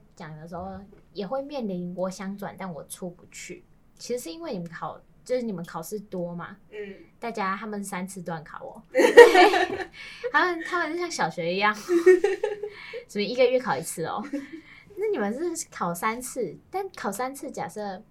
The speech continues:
Speaker 1: 我第一次考不好，我就有两次补救机会啦。
Speaker 2: 对啊。
Speaker 1: 但你们是三次都难，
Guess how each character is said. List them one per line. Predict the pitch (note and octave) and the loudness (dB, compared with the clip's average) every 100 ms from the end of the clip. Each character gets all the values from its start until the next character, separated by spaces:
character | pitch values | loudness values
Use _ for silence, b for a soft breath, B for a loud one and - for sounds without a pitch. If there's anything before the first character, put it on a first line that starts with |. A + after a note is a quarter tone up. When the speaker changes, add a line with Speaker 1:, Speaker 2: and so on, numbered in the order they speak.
| _ _ | _ _
Speaker 1:
我 | G3+ | -6
第 | G3+ C4+ | -6 -6
一 | |
次 | C#4+ | -10
考 | - E3+ | -8 -8
不 | G3+ | -6
好， | F3 | -8
我 | D3+ | -8
就 | D#3+ | -6
有 | F#3 | -4
两 | E3 - | -6 -8
次 | - | -12
补 | E3+ C#3+ | -12 -12
救 | C#3+ D3 | -16 -16
机 | D3 | -16
会 | D3+ D#3 | -18 -16
啦。 | - A3+ | -16 -6
Speaker 2:
对 | - - | -6 -6
啊。 | - - _ _ | -14 -20 _ _
Speaker 1:
但 | D#4+ D4+ | -10 -6
你 | |
们 | F3+ F#3+ | -4 -4
是 | |
三 | G#3 G3 | -4 -6
次 | G3+ G3 | -6 -6
都 | E3+ | -6
难， | F3 - | -8 -12